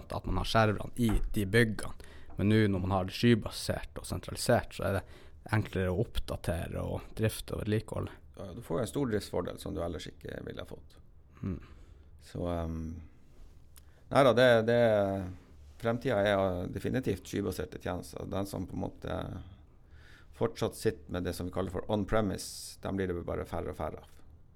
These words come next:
Speaker 2: Og det er jo sånn at i Visma-familien så er det jo masse produkter som fortsatt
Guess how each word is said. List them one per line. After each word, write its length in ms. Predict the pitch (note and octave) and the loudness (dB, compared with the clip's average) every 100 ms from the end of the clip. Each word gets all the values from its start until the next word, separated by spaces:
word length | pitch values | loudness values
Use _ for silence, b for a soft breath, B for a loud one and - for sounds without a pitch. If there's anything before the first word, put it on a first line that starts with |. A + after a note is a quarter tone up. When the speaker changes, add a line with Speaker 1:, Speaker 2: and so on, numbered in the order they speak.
| - - b b b b b b - | -20 -20 b b b b b b -14
Speaker 2:
Og 60 | - | 2
det 60 | A#2+ | 4
er 60 | B2 | 4
jo 40 | A2+ | 2
sånn 100 | F#2+ | 0
at 160 | F2+ F2 | -2 -4
i 460 | F#2 F2+ F2+ F2+ | -2 -2 -2 -2
Visma-familien 1200 | F#2 G#2+ - G#2+ G#2+ G#2+ G2+ A2 G#2+ G2+ F#2 F2+ F2+ | -2 -4 -2 2 4 4 2 0 0 0 0 -2 -2
så 160 | G2+ | 0
er 40 | G2+ | 0
det 100 | G2+ | 0
jo 240 | F#2 F#2 | 0 0
masse 560 | F#2 A2 - C3 C3 G#2 - | 0 -2 -2 2 4 2 -2
produkter 540 | - G2 G#2 - F2 E2 | -2 0 0 -2 -6 -6
som 520 | - F2 F2 E2+ - | -4 -4 -2 -4 -6
fortsatt 640 | - A#2 - - - - | -4 -4 -4 -8 -8 -12